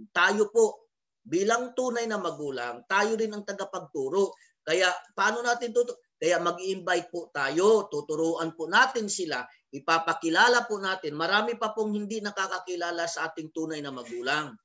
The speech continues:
So dapat, turuan po natin sila na ipakilala natin sa kanila, sa tao, na nandirito po ang tunay na magulang,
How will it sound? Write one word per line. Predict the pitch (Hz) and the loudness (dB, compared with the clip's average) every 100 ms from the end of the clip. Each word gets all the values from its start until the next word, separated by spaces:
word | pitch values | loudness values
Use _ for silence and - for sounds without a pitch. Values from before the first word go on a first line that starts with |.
| _ _ | _ _
So | _ 147 135 | _ -4 0
dapat, | 180 - 196 277 285 - _ _ _ | 0 4 4 4 2 -10 _ _ _
turuan | 147 147 220 254 247 | -4 4 6 6 2
po | 226 | 2
natin | 214 208 208 202 | 4 2 0 -4
sila | - 185 170 | -4 -2 -2
na | 160 | -2
ipakilala | 143 147 - 139 170 233 240 226 | -6 -8 -8 -2 4 4 4 2
natin | 214 214 208 208 | 0 0 -4 -4
sa | 190 | -8
kanila, | - 185 180 160 156 | -8 -10 -6 -4 -4
sa | 160 135 - | -6 -10 -2
tao, | 190 214 190 190 208 _ _ 156 | 2 2 2 -4 -6 _ _ 0
na | 196 240 294 170 | 2 4 0 -6
nandirito | 185 175 196 240 233 226 | -2 2 2 4 0 4
po | 233 185 | 2 2
ang | 190 175 | -4 -6
tunay | 240 247 240 | -6 -4 -4
na | 233 220 | -4 -4
magulang, | 214 196 208 190 214 226 135 | -6 -2 -2 0 -2 -4 -8